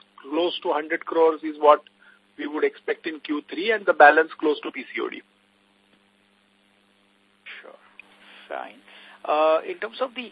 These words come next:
Speaker 2: E P C, uh, you know, business, how much, uh, would be your target now for the year in terms of the turnover?
Speaker 1: I didn't get the question. Can you repeat the question?
Speaker 2: No, I'm just saying, uh, what is the E P C turnover that we expect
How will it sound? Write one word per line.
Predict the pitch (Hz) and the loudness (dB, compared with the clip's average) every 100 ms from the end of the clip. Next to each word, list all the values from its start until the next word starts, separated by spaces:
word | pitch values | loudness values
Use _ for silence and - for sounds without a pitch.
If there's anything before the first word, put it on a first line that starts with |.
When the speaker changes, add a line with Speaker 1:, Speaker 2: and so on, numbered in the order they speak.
| 165 | -18
Speaker 2:
E | 160 | -18
P | 208 196 | -16 -16
C, | 214 208 208 208 - | -14 -12 -12 -10 -4
uh, | 151 143 139 139 135 | -2 0 -2 -2 -6
you | 147 | -10
know, | 160 | -10
business, | 147 135 156 | -10 -10 -14
how | - - | -12 -12
much, | 160 113 - - | -12 -10 -10 -8
uh, | 156 135 | -10 -10
would | 135 135 | -12 -12
be | 151 | -10
your | 147 | -10
target | 147 120 127 143 | -6 -6 -6 -12
now | 127 127 - | -14 -16 -18
for | - 139 | -16 -14
the | 127 | -14
year | 131 127 123 135 | -18 -18 -18 -18
in | - - _ _ - _ | -20 -20 _ _ -20 _
terms | - - | -18 -16
of | 127 | -14
the | 127 | -14
turnover? | 127 123 135 170 _ _ _ _ _ _ _ _ _ _ - - - 539 - - _ _ - - - 1077 _ _ _ _ _ _ _ _ 98 - _ _ 101 101 _ _ _ _ _ _ _ _ | -12 -14 -16 -18 _ _ _ _ _ _ _ _ _ _ -20 -20 -20 -20 -20 -20 _ _ -20 -20 -20 -20 _ _ _ _ _ _ _ _ _ -10 _ _ _ _ _ _ _ _ _ _ _ _
Speaker 1:
I | 139 | -4
didn't | 147 160 | -2 0
get | 151 | 0
the | 143 | 2
question. | 139 127 147 143 | 0 0 -4 -8
Can | 143 | -4
you | |
repeat | 139 139 143 | -4 -6 -10
the | |
question? | - - - | -8 -6 0
Speaker 2:
No, | 220 | 2
I'm | 180 196 | 4 2
just | 214 | -4
saying, | - 220 208 | -4 -4 -2
uh, | 165 147 139 | 0 0 0
what | 151 180 | -6 -8
is | 208 | -12
the | 190 | -12
E | 190 170 156 143 | -12 -12 -16 -16
P | 180 170 | -16 -14
C | 180 | -8
turnover | 156 147 156 175 | -6 -4 -4 -6
that | 156 139 | -6 -8
we | 147 | -10
expect | 131 - 156 | -14 -12 -12